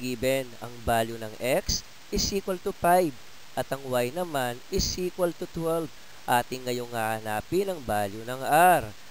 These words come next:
at gagamitan natin ito ng Pythagorean theorem,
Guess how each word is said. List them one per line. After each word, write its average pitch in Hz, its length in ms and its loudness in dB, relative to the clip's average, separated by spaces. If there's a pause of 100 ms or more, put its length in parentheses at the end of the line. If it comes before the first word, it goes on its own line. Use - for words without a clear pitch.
(120)
at 151 160 0
gagamitan 202 640 2
natin 190 360 0
ito 165 200 -4
ng 151 320 -2
Pythagorean 156 800 0
theorem, 160 520 0